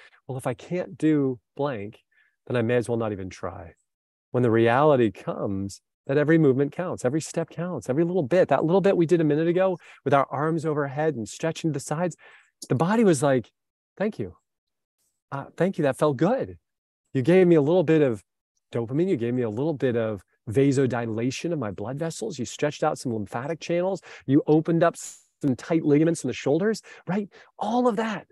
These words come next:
Before I came over here, I, there, I have a T R X, one of those hanging things in my bedroom. And I just grabbed the handles, leaned back, and did a quick twenty-five rows,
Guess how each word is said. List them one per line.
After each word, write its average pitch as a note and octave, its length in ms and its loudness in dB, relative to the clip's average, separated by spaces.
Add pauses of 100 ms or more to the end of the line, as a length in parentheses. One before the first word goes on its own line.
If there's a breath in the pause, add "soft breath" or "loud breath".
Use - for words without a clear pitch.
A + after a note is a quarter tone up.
(360)
Before G3+ 240 8
I F3+ 60 8
came F3 200 6
over G3+ 140 8
here, D#3 200 6
I, C3+ 160 6
there, C#3 160 4
I C#3 60 0
have C#3 140 0
a A2+ 60 0
T E3+ 220 0
R C#3+ 140 6
X, C#3+ 180 0
one C#3 80 -6
of A#2+ 40 -2
those A2 100 -4
hanging C#3+ 380 -2
things B2+ 180 -4
in A2+ 60 -6
my A2 80 -6
bedroom. C#3+ 340 0 (240 loud breath)
And D#3 80 -2
I E3 60 4
just D3 160 0
grabbed D#3+ 240 6
the D#3 80 0
handles, D#3+ 320 0
leaned D#3+ 220 0
back, D#3 200 0
and D#3+ 80 -2
did E3 100 -2
a C#3+ 120 -2
quick - 240 -6
twenty-five F#3 680 0
rows, E3 540 -4